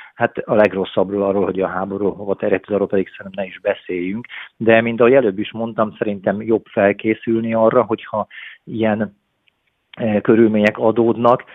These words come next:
e, és, e, nem váratlanul hirtelen kell esetleg áttérni vagy valamire, hanem akkor már tudjuk azt, hogy hogyan fogjuk tudni eljuttatni a tananyagot. Én azt gondolom, hogy akár ha fűtésről beszélünk, és ezzel kapcsolatban is nagyon sok,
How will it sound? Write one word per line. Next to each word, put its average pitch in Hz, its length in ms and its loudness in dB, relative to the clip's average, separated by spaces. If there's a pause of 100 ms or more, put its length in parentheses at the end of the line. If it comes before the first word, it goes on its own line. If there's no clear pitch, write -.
(220)
e, 110 320 0
és, 107 300 -2
e, 107 300 0
nem 113 340 -4
váratlanul 110 640 2
hirtelen 101 640 -2
kell 101 240 -2
esetleg 98 360 -6
áttérni 98 520 -4
vagy 92 160 -20
valamire, 117 360 0
hanem 110 220 -4
akkor 98 340 -10
már 92 240 -2 (300)
tudjuk 95 320 -8
azt, 95 220 -2
hogy 92 480 -6
hogyan 101 280 -2
fogjuk 95 300 -8
tudni 98 300 -6
eljuttatni 98 600 -2
a 95 40 -4
tananyagot. 123 540 2 (220)
Én 139 140 0
azt 175 160 4
gondolom, 123 420 4
hogy 120 220 0
akár 139 400 2
ha 110 340 -4
fűtésről 120 560 -2
beszélünk, 107 760 0
és 104 180 0
ezzel 117 280 2
kapcsolatban 107 580 -2
is 95 160 -6
nagyon 110 240 -4
sok, - 320 -8